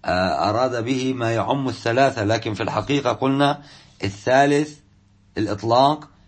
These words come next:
ليس من أقسام الواقع حتى هذا يحتمل ذاك، هذا الأقسام مقام الإثبات. فمطلق النبوة الذي ذكره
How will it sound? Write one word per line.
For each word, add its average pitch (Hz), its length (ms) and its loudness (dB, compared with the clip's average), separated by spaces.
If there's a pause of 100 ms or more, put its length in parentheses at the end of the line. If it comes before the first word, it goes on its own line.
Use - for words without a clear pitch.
(120)
ليس 151 400 2
من 139 220 0
أقسام 131 460 0
الواقع 123 440 2
حتى 104 520 0 (260)
هذا 117 500 -2 (160)
يحتمل 110 500 0
ذاك، 95 440 -2 (1700)
هذا 92 120 -2
الأقسام 131 760 2 (2500)
مقام 131 360 2
الإثبات. 113 520 0 (220)
فمطلق 127 1120 0
النبوة 175 480 4
الذي 151 280 4
ذكره 143 800 2